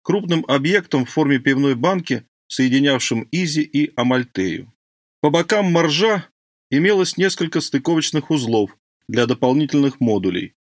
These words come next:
По причине всевозможных задержек и бюджетных сокращений задействован в данный момент был только один – Рядом с ним и плавал Рис. Под мышкой он держал что-то, завернутое в одеяло.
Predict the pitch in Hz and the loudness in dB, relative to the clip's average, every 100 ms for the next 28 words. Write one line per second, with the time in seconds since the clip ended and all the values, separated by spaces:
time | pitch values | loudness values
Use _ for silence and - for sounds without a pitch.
0 | _ _ _ _ _ 135 147 175 - 220 | _ _ _ _ _ -2 0 0 0 2
1 | 196 - 160 160 170 196 160 135 131 151 | 0 2 2 2 2 0 0 0 2 0
2 | 170 196 117 101 - 131 135 123 147 165 | 0 0 0 -4 -2 -2 0 0 -2 -2
3 | 131 - 131 139 143 - 220 190 104 87 | -2 -4 -4 0 0 0 0 0 0 -4
4 | _ - 101 147 160 220 196 185 170 131 | _ -10 -2 0 2 0 0 0 0 0
5 | 170 170 165 160 170 196 147 156 147 170 | 0 2 0 2 2 0 0 -2 0 -2
6 | - 160 160 120 98 87 - _ _ _ | 0 0 0 0 -4 -4 -10 _ _ _
7 | 117 156 170 170 - 208 131 135 143 151 | 0 2 2 0 0 0 0 -4 0 2
8 | 156 139 107 92 - - _ _ _ _ | 2 2 0 -2 -6 -10 _ _ _ _
9 | _ _ _ _ 151 180 240 202 185 175 | _ _ _ _ 0 2 0 0 0 0
10 | 185 170 170 165 202 170 185 175 131 139 | 0 2 0 2 0 0 -2 0 0 2
11 | 160 170 165 151 151 147 143 123 90 85 | 2 0 -2 0 2 2 2 2 0 -4
12 | - | -8